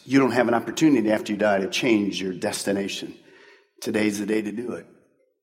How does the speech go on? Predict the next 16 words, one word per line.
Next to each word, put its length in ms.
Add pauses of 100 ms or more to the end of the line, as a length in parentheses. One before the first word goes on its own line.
(1200)
Now, 140
Christ 400
follower, 460 (1900)
is 200
God 280
out 200
here 340 (1400)
and 200
your 120
business 500
here, 300 (1500)
your 160
video 340
game, 680 (840)
your 160
boyfriend? 720